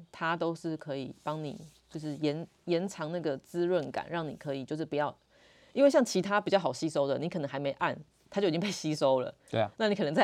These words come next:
Speaker 1: 按的时候，你就会觉得说：“天哪，这样子会不会眼睛会不会飙出细纹？”
Speaker 2: 再挤
Speaker 1: 对，然后
Speaker 2: 一颗绿豆。
Speaker 1: Aesop 这一个我觉得很特别，就是它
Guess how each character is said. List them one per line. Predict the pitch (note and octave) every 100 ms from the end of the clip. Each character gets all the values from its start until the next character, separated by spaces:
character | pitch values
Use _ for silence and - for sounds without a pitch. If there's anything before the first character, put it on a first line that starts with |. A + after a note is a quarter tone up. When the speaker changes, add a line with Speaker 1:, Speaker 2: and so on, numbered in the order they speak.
| -
Speaker 1:
按 | G3
的 | E3+
时 | E3+
候， | F3
你 |
就 | D3+
会 | G3
觉 | D#3+
得 | D3
说 | E3+
：“天 | F3+
哪， | E3
这 | D3
样 | F3+
子 | D3
会 | D3
不 | E3+
会 | E3
眼 | C#3+ A#2 A#2+
睛 | D3+
会 | D#3+
不 | D#3
会 | D3+
飙 | D3 C#3+
出 | - C#3
细 | - C#3
纹？” | - - _ _
Speaker 2:
再 | - - B2+ A2 -
挤 | - - G#2 F#2+ F#2+
Speaker 1:
对， | G#3+
然 | G#3+
后 | D4
Speaker 2:
一 | D#4
颗 | D4+ C#4+
绿 | G3+
豆。 |
Speaker 1:
Aesop |
这 | G#3+
一 | A#3
个 | A#3+ F#3
我 | D3+
觉 | D3
得 | D3
很 | D#3+
特 | C3+ F#3+
别， | D#3 B2+
就 | D3+
是 | D#3 D3 _
它 | - G#3+ G#3+